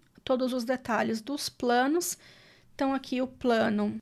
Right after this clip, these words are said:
gratuito, que é esse que a gente tá, que é o plano Spark,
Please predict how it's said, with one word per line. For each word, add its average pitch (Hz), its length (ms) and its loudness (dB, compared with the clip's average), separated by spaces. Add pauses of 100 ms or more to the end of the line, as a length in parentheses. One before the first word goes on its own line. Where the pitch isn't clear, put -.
gratuito, 269 1000 4
que 208 120 -8
é 247 160 6
esse 240 220 2
que 233 120 -2
a 214 40 0
gente 208 260 -2
tá, 277 240 2
que 262 120 -4
é 220 40 2
o 220 60 -2
plano 214 380 0
Spark, - 800 2